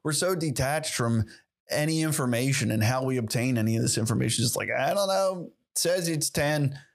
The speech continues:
You can find out a-, any temperature anywhere on the planet. It's crazy.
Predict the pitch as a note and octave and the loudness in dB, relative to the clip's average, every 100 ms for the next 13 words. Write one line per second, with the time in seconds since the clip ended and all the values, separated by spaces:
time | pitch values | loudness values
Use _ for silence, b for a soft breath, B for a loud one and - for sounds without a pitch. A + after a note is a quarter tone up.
0 | B _ - E3+ F#3+ E3+ F#3+ F#3 F3+ F3 | B _ -2 0 0 0 0 0 0 0
1 | - - - D#3 F3 F3+ E3+ F3 E3 C3 | -2 -4 -2 0 0 0 0 0 -2 -2
2 | B2 A#2+ B2 D3 C#3+ C#3 C3 C#3+ C#3+ A#2 | 0 0 2 2 2 2 0 0 0 0
3 | - D3+ D3 A2+ | -2 -2 0 0